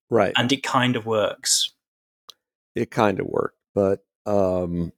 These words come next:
Speaker 1: but then that, now they have to go all the way out to <laughs> Rio,
Speaker 2: Mm-hmm.
Speaker 1: and then they climb up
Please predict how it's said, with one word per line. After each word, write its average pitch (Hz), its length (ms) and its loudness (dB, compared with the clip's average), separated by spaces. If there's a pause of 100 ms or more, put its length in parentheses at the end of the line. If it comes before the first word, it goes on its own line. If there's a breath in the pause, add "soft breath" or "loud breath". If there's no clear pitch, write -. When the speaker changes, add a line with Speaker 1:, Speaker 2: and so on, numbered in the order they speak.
(580)
Speaker 1:
but 107 120 -4
then 120 240 2
that, - 180 -4
now 123 240 2
they 110 140 2
have 104 140 -2
to - 60 -20
go 98 180 2 (100)
all 117 280 0
the 117 60 -4
way 110 220 0
out 98 260 -2
to 95 320 -2 (200)
<laughs> - 140 -12
Rio, 123 460 2 (460 loud breath)
Speaker 2:
Mm-hmm. - 60 -16 (200 loud breath)
Speaker 1:
and 98 260 2
then 98 200 2
they 82 440 0
climb 82 440 0
up 107 220 2